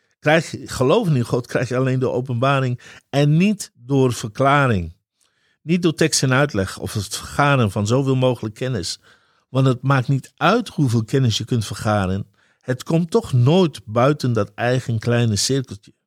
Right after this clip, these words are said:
Weet je nog wat ik zei? God begeeft zich ver buiten ons eigen cirkeltje. En hij openbaart zich alleen aan hen die er open voor staan. In die zin heeft het dus niks te maken met een kerk of religie.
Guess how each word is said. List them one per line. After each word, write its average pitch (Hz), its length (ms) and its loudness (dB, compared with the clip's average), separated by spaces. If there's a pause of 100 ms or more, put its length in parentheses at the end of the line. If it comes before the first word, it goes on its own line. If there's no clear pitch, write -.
(560)
Weet 147 220 -2
je 202 60 2
nog 202 180 2
wat 208 140 0
ik 202 120 -6
zei? 220 280 0 (400)
God - 460 -2
begeeft 113 640 -2
zich - 220 -8
ver 131 380 0
buiten 117 520 0 (120)
ons 104 400 -4 (300)
eigen 98 460 0
cirkeltje. 143 800 -2 (540)
En 170 160 2
hij 175 180 2
openbaart 160 540 2
zich 156 120 -4
alleen 151 360 0
aan 143 120 0
hen 147 340 0 (260)
die 135 200 0
er 135 60 2
open 127 260 0
voor 101 200 -8
staan. 82 420 -8 (1000)
In 147 240 2
die 214 180 0
zin 127 400 0
heeft 143 240 0
het 143 100 -4
dus 120 200 2
niks 139 360 2
te - 80 0
maken 120 380 0
met 107 260 -4
een 98 200 -8
kerk 151 360 0
of 95 160 0
religie. 127 680 0